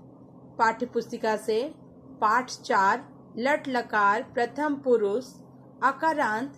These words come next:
नपुंसकलिंग शब्दों को पढ़ाने जा रही हूँ। बच्चों, आपने पिछले पाठ में पुल्लिंग और स्त्रीलिंग शब्द रूप के साथ लट लकार धातु का प्रयोग पढ़ा है।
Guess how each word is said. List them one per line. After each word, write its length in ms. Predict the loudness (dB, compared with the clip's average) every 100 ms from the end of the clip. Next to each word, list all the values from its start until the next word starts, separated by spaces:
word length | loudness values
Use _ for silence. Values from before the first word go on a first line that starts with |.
| -14
नपुंसकलिंग 800 | -8 -8 -4 -6 -2 -4 -2 -6
शब्दों 380 | -4 -6 -2 -2
को 140 | 0 -2
पढ़ाने 420 | -2 -2 -2 -2
जा 200 | 0 2
रही 260 | 2 0 0
हूँ। 180 | 0 0 -4 -12 -12 -12 -14 -18 -6 0
बच्चों, 360 | 0 4 6
आपने 680 | 8 8 6 4 -2 0 -2 -4 -14 -20 -20 -10 -4
पिछले 380 | -4 0 2
पाठ 400 | 2 4 4 4 0
में 380 | -2 0 -2 -6 -18 -20 -4
पुल्लिंग 380 | 2 4 4 2
और 360 | 4 4 4 2 -4
स्त्रीलिंग 680 | -4 -2 0 2 2 0 -6 -10 -20 -20 -12
शब्द 360 | 2 4 4
रूप 260 | 0 -2 0
के 120 | 0 0
साथ 480 | 2 4 2 0 -8 -20 -18 -2
लट 300 | 4 4 6
लकार 460 | 2 4 4 4
धातु 400 | 2 0 0 -2
का 200 | 0 2
प्रयोग 580 | 2 4 4 6 4 2
पढ़ा 280 | 4 6 6
है। 220 | 4 0